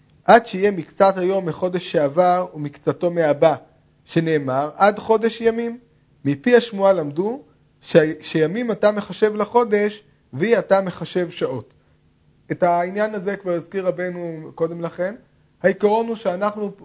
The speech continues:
קובעים את החודש אך ורק על פי ימים שלמים, הן בזמן שקבענו את החודש על פי החשבון, והן בזמן שאנחנו קבענו, קובעים אותו על פי הראייה. ולכן אנחנו צריכים לקבוע את ימי החודש כימים שלמים,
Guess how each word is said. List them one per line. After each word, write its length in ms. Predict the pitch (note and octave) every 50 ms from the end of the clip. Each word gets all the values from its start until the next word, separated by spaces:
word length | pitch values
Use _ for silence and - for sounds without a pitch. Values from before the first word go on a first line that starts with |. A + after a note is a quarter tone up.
| - _
קובעים 300 | - E3+ E3+ F#3+ G3+ G3+
את 120 | F#3+ F#3+
החודש 440 | F3 E3 - G3 G3 F#3+ G3 F3+ -
אך 220 | - G3 G3+ G3+ G3+
ורק 320 | F3+ F3 F3+ F#3 F#3 F#3 F#3
על 60 | E3
פי 120 | - -
ימים 280 | F#3+ F3+ F3 F3 F3 F3
שלמים, 420 | E3 - E3+ D#3+ D#3 D3 C#3 B2 A#2+
הן 200 | A#2 F3 G3+ G#3
בזמן 380 | G3+ G3+ E3+ F3+ F#3+ F#3+ F#3+ F#3
שקבענו 500 | - F3 - F3 D#3+ F3 F3+ F3+ F3 E3+
את 100 | E3 -
החודש 460 | E3+ - F3+ F3 E3+ E3+ D#3+ - -
על 60 | D#3
פי 200 | C#3 - E3+ E3+
החשבון, 560 | D#3+ C#3+ - - C3 A#2+ C3 D#3+ F#3 G#3+ A#3+ C4 - - _ _ _ _ _
והן 220 | C3 D#3 G3+ G#3+ G#3+
בזמן 300 | G#3+ G3 G3 G3+ G3+ G3
שאנחנו 300 | - G3+ F#3 F3 E3+ E3
קבענו, 480 | - F3 D#3+ F3+ F#3 F#3 F#3 F#3 F3+
קובעים 300 | E3 - E3 D#3+ F3+ F#3+
אותו 200 | F#3+ F3+ F3+ F3
על 80 | D#3 D3
פי 180 | D3 - F3+ F3
הראייה. 460 | E3 D#3 D#3 D3+ D3+ C#3+ B2+ A2 G2+ - _ _ _ _ _ _ _ _ _ _ _ _ _ _ _ _ _ _ _ -
ולכן 600 | A#2+ C3 E3 E3+ E3+ E3+ F3+ F3 F3+ A#3+ B3+ A#3+
אנחנו 360 | G#3 G3 G#3+ A3 A3 A#3 G#3
צריכים 440 | - - F#3 E3+ - A3+ A3 G3+ F3+
לקבוע 400 | E3+ E3 - E3 E3 G#3 G#3 F#3+
את 100 | F3 -
ימי 180 | F3 E3+ F#3+ G3+
החודש 460 | G#3 G#3 - - A#3 G#3+ G3 F#3 -
כימים 400 | - - F3+ E3+ F3+ G3+ G3+ F#3
שלמים, 500 | - - F3 D3+ C#3 C#3 C#3 E3+ G#3+